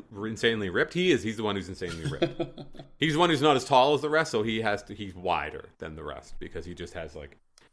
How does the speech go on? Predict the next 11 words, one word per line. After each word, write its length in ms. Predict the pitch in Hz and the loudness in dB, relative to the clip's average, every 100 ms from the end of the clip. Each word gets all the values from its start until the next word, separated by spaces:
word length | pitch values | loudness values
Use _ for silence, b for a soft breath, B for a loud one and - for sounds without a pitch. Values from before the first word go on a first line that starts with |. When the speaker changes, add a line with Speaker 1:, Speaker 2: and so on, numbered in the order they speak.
| _ | _
Speaker 1:
fifty-inch 600 | - 123 - 92 85 85 | -2 0 0 -4 -6 -8
thighs 420 | - 80 76 76 76 | -8 -6 -4 -6 -10
and 80 | 76 | -14
stuff 220 | - - | -16 -16
like 160 | 76 - | -14 -10
that. 160 | - | -8
Speaker 2:
That's 200 | 127 123 | -6 -4
how 100 | 131 | -2
that 160 | 117 101 | -2 -4
works, 380 | 117 - - | -6 -10 -12
yeah. 80 | - | -16